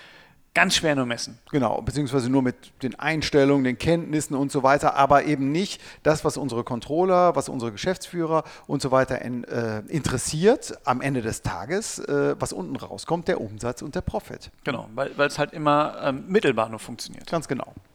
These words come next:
Speaker 1: Ne?
Speaker 2: Mhm.
Speaker 1: Aber nichtsdestotrotz ist es ja natürlich so, also, äh, auch da wieder, wie schaffen wir, äh, es, Kunden zu überzeugen? Wir haben,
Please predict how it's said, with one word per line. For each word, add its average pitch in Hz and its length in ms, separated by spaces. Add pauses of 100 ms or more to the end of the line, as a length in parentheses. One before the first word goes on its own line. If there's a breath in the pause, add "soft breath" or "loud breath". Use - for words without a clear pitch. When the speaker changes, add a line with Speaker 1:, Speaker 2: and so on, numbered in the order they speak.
Speaker 1:
Ne? 143 300
Speaker 2:
Mhm. - 60 (420 loud breath)
Speaker 1:
Aber 143 180
nichtsdestotrotz 165 840
ist 175 140
es 156 160
ja 131 120
natürlich 123 360
so, 170 260
also, 147 360
äh, 139 200
auch - 180
da 143 280
wieder, 190 280 (380 loud breath)
wie 123 1000
schaffen 165 540
wir, 147 240
äh, 151 540
es, - 180
Kunden - 320
zu 139 140
überzeugen? 120 600
Wir 113 120
haben, 131 220